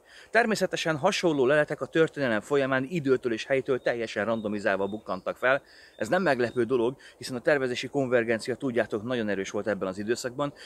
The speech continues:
és a hódítások alkalmával a, a kultúrák is keveredtek tájegységektől függetlenül. A következő fontos állomás az ezernyolcszázas évek vége. Két svájci cég, a Victorinox és a Wenger,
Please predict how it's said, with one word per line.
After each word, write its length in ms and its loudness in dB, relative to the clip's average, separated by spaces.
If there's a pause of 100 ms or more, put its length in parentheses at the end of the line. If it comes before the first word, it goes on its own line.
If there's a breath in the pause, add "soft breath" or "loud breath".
(100)
és 160 -6
a 40 -8
hódítások 640 0
alkalmával 520 2
a, 420 2
a 60 -4
kultúrák 540 0
is 140 -6
keveredtek 760 -2
tájegységektől 760 0
függetlenül. 640 -6 (640 loud breath)
A 80 -12
következő 420 4
fontos 380 0
állomás 480 2
az 160 0
ezernyolcszázas 800 0
évek 240 -2
vége. 420 -4 (920)
Két 260 2
svájci 380 0
cég, 320 -2 (260 loud breath)
a 80 -10
Victorinox 640 0
és 120 -12
a 40 -4
Wenger, 480 2